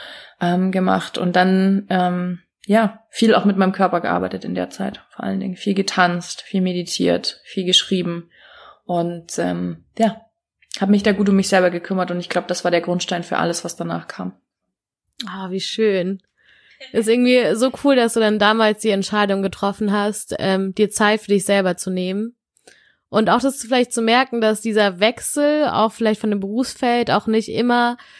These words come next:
Speaker 2: so dieses Allheilmittel ist, sondern dass man die Probleme, die man im Innen hat,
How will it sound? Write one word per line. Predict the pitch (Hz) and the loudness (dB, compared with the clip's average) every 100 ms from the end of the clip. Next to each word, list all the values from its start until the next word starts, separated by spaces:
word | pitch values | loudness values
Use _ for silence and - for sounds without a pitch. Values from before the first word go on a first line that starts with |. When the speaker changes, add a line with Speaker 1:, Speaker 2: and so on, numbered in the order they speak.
| _ | _
Speaker 2:
so | - 220 | -2 0
dieses | 208 208 | 2 -2
Allheilmittel | - 208 202 226 254 214 190 185 | 0 0 2 2 2 2 0 -2
ist, | 165 185 | -2 -2
sondern | 190 196 196 | -2 0 0
dass | 196 | 0
man | 214 196 | 0 -2
die | 190 | -2
Probleme, | - 196 214 240 220 | -4 0 2 2 2
die | 208 | 2
man | 202 196 | 0 0
im | 185 | -4
Innen | - 226 226 | -2 0 0
hat, | 208 202 - | 0 -4 -8